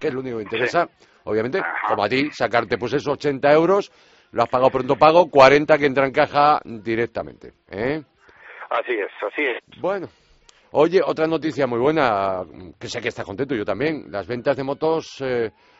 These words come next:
Speaker 1: han subido, suben en el
Speaker 2: Suben
Speaker 1: esta-
Speaker 2: las,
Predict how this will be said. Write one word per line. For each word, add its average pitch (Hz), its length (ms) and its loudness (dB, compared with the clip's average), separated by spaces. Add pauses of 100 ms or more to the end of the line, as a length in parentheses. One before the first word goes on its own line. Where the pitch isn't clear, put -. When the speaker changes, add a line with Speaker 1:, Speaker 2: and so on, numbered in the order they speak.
Speaker 1:
han 123 160 0
subido, 113 1400 0
suben 156 500 2 (360)
en 104 120 -6
el 107 60 -4
Speaker 2:
Suben 107 180 0
Speaker 1:
esta- 117 180 -2
Speaker 2:
las, 110 80 -4